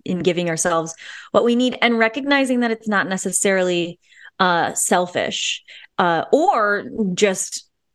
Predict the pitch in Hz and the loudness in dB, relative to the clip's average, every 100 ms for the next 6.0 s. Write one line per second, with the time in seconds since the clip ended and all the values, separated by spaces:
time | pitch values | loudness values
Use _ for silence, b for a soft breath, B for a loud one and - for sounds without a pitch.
0 | _ - 226 185 190 139 185 180 185 175 | _ 0 0 2 2 2 -2 0 2 0
1 | 170 - - 220 254 277 226 220 240 - | -2 -6 0 2 4 2 2 2 0 0
2 | 180 190 175 - 180 - 185 175 185 - | -2 -2 -4 -2 -2 2 0 0 -2 -2
3 | 170 - 165 160 170 160 165 156 165 156 | -2 0 -2 -2 -4 -4 -4 -2 -2 -2
4 | 151 - - 185 170 156 156 156 - 165 | -2 -6 -4 -4 -2 -4 -2 -6 -6 -4
5 | 156 139 143 - 131 139 - 101 101 214 | -4 -2 -4 -2 -2 -2 -4 -6 -6 -8